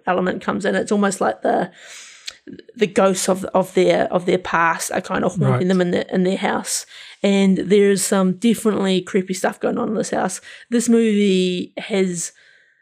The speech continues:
Speaker 1: a lot, yeah, it has a few more sort of jump scares, a few more sort of classic horror elements combined with some social messaging. I didn't enjoy it as much as The Witch,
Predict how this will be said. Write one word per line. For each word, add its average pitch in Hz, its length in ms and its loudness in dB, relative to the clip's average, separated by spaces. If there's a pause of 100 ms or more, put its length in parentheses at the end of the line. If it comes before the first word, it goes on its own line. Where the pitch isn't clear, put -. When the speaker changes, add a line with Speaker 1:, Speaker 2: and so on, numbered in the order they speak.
(100)
Speaker 1:
a 196 120 4
lot, 196 300 4
yeah, - 220 2
it 220 60 4
has 262 160 4
a 269 40 4
few 226 180 2
more 202 160 4
sort 190 140 -2
of 180 60 2
jump - 220 -2
scares, 180 240 0
a 190 40 -2
few 208 300 0
more 185 220 4
sort 196 160 0
of 185 200 0 (380)
classic 190 600 -2
horror 180 360 2
elements 180 540 0
combined 185 500 2
with 180 80 0
some 190 180 -2
social 185 340 -2
messaging. 185 640 0 (1000)
I 254 180 2
didn't 277 440 0
enjoy 226 500 4
it 226 180 2
as 208 220 2
much 202 540 2
as 190 340 0
The 208 120 0
Witch, 226 520 -2